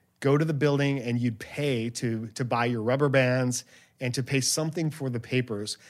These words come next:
Can't remember what the discount was, but it was a pretty sizable discount that we, you know, put money in, and you had to qualify to become one of the delivery per-, people. And so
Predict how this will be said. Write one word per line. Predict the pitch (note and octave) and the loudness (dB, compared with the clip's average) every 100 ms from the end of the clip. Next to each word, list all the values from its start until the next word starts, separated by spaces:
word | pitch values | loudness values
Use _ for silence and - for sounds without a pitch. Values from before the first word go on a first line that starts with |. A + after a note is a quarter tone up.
| - - | -20 -8
Can't | F#3+ | -4
remember | G#3+ F#3 E3 D#3 | 0 0 2 2
what | C3 | 0
the | A#2 | -2
discount | A2+ B2+ - A2 G#2+ | -2 -4 -6 -10 -8
was, | A2 | -8
but | G#2 C3 | -6 -4
it | |
was | C3 | -4
a | C3 | -4
pretty | - C#3 | -4 -4
sizable | B2+ B2 A#2+ A#2 A#2 A2+ A2+ - _ _ _ - | -2 -2 -4 -4 -4 -4 -6 -12 _ _ _ -6
discount | C3+ - B2+ A2+ G#2+ | -4 -4 -6 -8 -6
that | A2+ | -8
we, | A2+ C#3+ C#3 C3 | -2 0 0 0
you | |
know, | A2+ G2+ | -4 -4
put | - E3 | -6 -4
money | C3+ C3 B2 | 0 0 2
in, | C3 A#2+ G#2+ A#2+ - _ | 2 0 -2 -6 -12 _
and | C#3 | 0
you | C#3 | 2
had | B2+ | 2
to | |
qualify | G#2+ - B2 A#2+ - A2+ | -2 -2 -2 -2 -4 -4
to | A2 | -2
become | A2 G#2+ B2 A2+ | -4 -4 -2 0
one | A2+ | -2
of | A2 | -4
the | G#2 | -6
delivery | G2 A#2+ D#3 E3 | -6 0 0 0
per-, | A2+ A2 | -2 -8
people. | G#2+ - A#2+ G2 G#2+ A#2+ _ _ _ _ _ _ _ - - | -12 -8 -8 -8 -10 -12 _ _ _ _ _ _ _ -12 -2
And | C3 | 0
so | - C3 A#2+ | 2 2 2